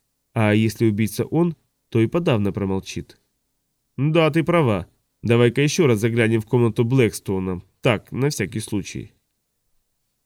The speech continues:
Фишер недовольно заворчала, но последовала за Хоком. Они медленно обошли комнату по периметру, выстукивая стены, но звук везде был одинаковый.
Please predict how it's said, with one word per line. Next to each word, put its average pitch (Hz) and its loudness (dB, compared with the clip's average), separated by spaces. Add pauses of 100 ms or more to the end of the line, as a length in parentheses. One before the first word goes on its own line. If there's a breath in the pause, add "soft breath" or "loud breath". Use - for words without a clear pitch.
(1080)
Фишер 117 2
недовольно 95 0
заворчала, 110 0 (260)
но 175 2
последовала 113 4
за 127 2
Хоком. 87 -2 (680)
Они 120 6
медленно 107 6
обошли 104 0
комнату 104 2
по 104 -2
периметру, 104 2
выстукивая 101 -2
стены, 147 2 (280)
но 113 4
звук 147 0
везде 120 2
был 131 4
одинаковый. 101 -2